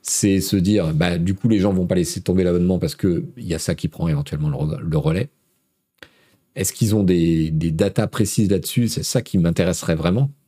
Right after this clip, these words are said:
parce que, voilà, je, je trouve que le, leur, euh, leur investissement, leur initiative est pas visible. Et, euh, du coup, euh, je suis très curieux de savoir, euh, pourquoi ils, pourquoi ils insistent dans cette direction.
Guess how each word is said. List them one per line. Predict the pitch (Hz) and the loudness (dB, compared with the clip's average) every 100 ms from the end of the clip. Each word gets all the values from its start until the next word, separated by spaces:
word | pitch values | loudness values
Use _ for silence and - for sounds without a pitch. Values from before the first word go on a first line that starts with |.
| _ | _
parce | 76 - | -6 -2
que, | 82 78 76 71 71 69 - _ _ _ | 2 4 4 2 0 -2 -6 _ _ _
voilà, | - - - _ _ | -10 -10 -12 _ _
je, | - 82 | -6 -4
je | 76 | -4
trouve | 85 - 135 | -4 -4 -2
que | - | 2
le, | 95 80 80 78 78 76 _ _ _ _ _ _ _ - | 2 2 2 2 0 -4 _ _ _ _ _ _ _ -4
leur, | 87 78 | -2 0
euh, | 78 76 | 0 -2
leur | 76 78 - 87 95 | -2 -4 -2 -2 0
investissement, | 104 - - - 143 | 0 -4 -4 0 2
leur | 87 | 2
initiative | 92 95 92 - 117 | 2 0 -2 2 2
est | |
pas | 82 113 143 - _ _ | 2 0 -2 -10 _ _
visible. | 156 90 90 110 127 127 156 92 69 - | -8 -4 -2 2 2 4 4 4 -2 -4
Et, | 98 92 90 85 85 | 0 2 4 4 2
euh, | 82 82 82 165 _ _ | 2 0 -2 -8 _ _
du | 92 95 | -4 0
coup, | - 175 | 2 4
euh, | 117 87 87 | 4 2 -2
je | |
suis | - | -4
très | 98 - 160 | -2 -2 0
curieux | - 120 135 | 0 2 2
de | |
savoir, | - 95 113 98 | 2 0 0 0
euh, | 87 80 80 80 - 104 - _ _ - | 0 -2 -2 -4 -6 -10 -14 _ _ -8
pourquoi | - - 120 | -4 0 0
ils, | 98 117 | 0 -2
pourquoi | 90 - | -4 -2
ils | 110 | 0
insistent | 87 - 101 | 0 -2 -4
dans | 80 | -4
cette | 82 | -4
direction. | 80 78 - | -6 -8 -14